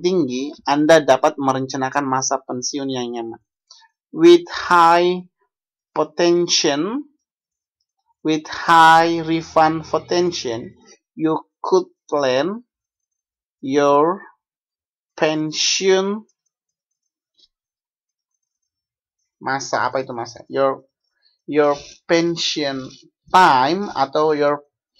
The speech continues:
pension pace safely gitu ya, nyaman.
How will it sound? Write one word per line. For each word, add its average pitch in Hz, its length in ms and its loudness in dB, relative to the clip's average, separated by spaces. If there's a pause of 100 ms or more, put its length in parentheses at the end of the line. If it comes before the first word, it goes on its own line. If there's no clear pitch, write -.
pension 165 720 -4 (320)
pace 175 800 0 (880)
safely 139 960 -6
gitu 113 160 -8
ya, 160 320 -4
nyaman. 117 460 -8